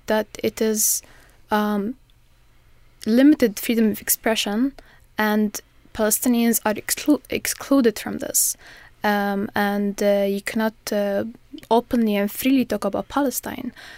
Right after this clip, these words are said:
although, uh, we are, uh, we're just talking about the reality of occupation. Um,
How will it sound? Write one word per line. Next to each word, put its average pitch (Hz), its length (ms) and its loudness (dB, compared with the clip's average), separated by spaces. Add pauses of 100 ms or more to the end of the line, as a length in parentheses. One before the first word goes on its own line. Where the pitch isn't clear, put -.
(160)
although, 240 680 4
uh, 202 480 -2
we 220 320 -2
are, 208 500 0
uh, - 300 -4 (120)
we're 240 180 -2
just 294 240 0
talking 285 240 2
about 220 180 0
the - 100 -6
reality 214 200 0
of - 80 -6
occupation. 240 640 -2 (440)
Um, 202 680 -4